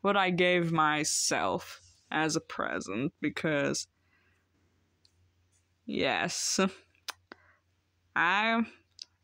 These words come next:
of course, needed to give myself a present, considering what happened last year.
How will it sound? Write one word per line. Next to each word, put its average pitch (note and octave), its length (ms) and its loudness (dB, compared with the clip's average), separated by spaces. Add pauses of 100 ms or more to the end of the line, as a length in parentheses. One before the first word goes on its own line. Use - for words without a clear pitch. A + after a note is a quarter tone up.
(380)
of F3+ 220 0
course, G#3 420 0
needed G#2 380 0
to A2+ 60 0
give - 220 0
myself G2 600 -2
a - 60 -8
present, - 880 -6 (1120)
considering F3 960 4
what E3 220 2
happened D3+ 520 -2
last - 500 -4
year. G2 360 -2